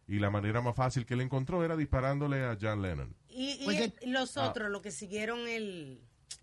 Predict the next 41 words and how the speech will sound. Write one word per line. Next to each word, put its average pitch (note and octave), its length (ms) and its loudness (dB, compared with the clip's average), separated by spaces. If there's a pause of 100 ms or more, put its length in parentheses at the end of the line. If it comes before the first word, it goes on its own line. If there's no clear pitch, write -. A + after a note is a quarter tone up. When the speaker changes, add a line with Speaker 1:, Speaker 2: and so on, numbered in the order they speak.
(120)
Speaker 2:
Ay F3 200 -8
Dios, E3+ 520 -8
que F#3+ 100 -10
mataron F#3+ 420 -4
a A3 60 -4
gente A3 300 -6
de G#3 80 -8
Hollywood, A3 420 -6
que - 100 -20
mataron F#3 360 -8
a G3 40 -8
una G3+ 120 -8
actriz G3 320 -12
famosa. F#3+ 560 -10 (640)
Speaker 1:
Oh, D3 260 8
the B2+ 180 6
Speaker 3:
Oh. A#2 220 8
Speaker 1:
Manson B2+ 600 6
Speaker 2:
De G3 120 -8
Speaker 1:
people. A#3 120 0
Speaker 2:
Manson. A3+ 280 -2
¿Tú B3+ 80 -4
no C4+ 120 -2
crees D4+ 180 2
que D#4 80 -2
esa D#4 220 0
gente D4 200 -4
también C4 280 0
estaban C4 280 4
buscando B3+ 460 2
ser A#3 340 -2 (140)
famosa? F3+ 640 -4 (600)
Speaker 1:
Sí, A3 280 2
Manson F#3+ 420 4
lo G#3+ 120 4
hizo A3 240 0
por G3+ 120 4
venganza F3 480 4
because C3 380 2
he C#3 60 6
was, C#3 200 2